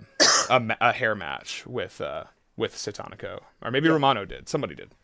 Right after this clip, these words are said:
Speaker 2: Los,
Speaker 1: Um,
Speaker 2: Los Diabolicos, an all-time, uh, Rudos trio.
Speaker 1: Right, right.
Speaker 2: Two,
Speaker 1: Um,
Speaker 2: two thirds of that here.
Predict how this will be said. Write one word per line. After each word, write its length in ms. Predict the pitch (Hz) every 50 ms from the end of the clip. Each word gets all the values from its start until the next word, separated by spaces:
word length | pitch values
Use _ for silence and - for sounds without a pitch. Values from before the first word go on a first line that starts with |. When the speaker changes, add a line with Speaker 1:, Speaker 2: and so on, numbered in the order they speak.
| _ - - - - - - 165
Speaker 2:
Los, 320 | 170 214 277 294 311 311
Speaker 1:
Um, 160 | - - 240
Speaker 2:
Los 200 | 262 269 269 -
Diabolicos, 760 | - 269 247 196 202 190 170 151 147 - 143 120 120 117 117
an 200 | 131 135 135 123
all-time, 560 | 123 160 156 160 160 - 165 151 147 143 135 131
uh, 160 | 123 127 127
Rudos 360 | 123 131 135 127 120 117 -
trio. 140 | - - - - - - _ _ _ -
Speaker 1:
Right, 320 | 135 135 117 80 - - _ _ -
right. 220 | 110 101 71 - -
Speaker 2:
Two, 140 | - 170 165
Speaker 1:
Um, 180 | 165 156 - - -
Speaker 2:
two 80 | - 196
thirds 260 | - 202 185 175 170
of 60 | 160
that 160 | 151 139 131 120
here. 220 | 127 113 -